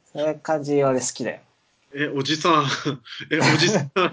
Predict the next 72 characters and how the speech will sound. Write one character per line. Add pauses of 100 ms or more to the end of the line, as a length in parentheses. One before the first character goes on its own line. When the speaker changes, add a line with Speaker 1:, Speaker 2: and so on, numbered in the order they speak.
Speaker 2:
<laughs>
ど
う
し
た
の？ (680)
Speaker 1:
そ
の
感
じ
俺、
Speaker 2:
急
に
ど
う
し
た
の？ (180)
Speaker 1:
そ
の
感
じ
俺
好 (100)
き
だ
よ。 (160)
<laughs> (1800)
Speaker 2:
い
や、
あ
の
ね、 (300)
あ
と、
い (140)
や、
で
も
さ、
こ
れ
っ
て
や
っ
ぱ
り
さ、
ビ
ン
ス
イ
が
京
都
旅
行
を
無
理
や
り
ぶ
ち
込
ま
な
か
っ
た
ら、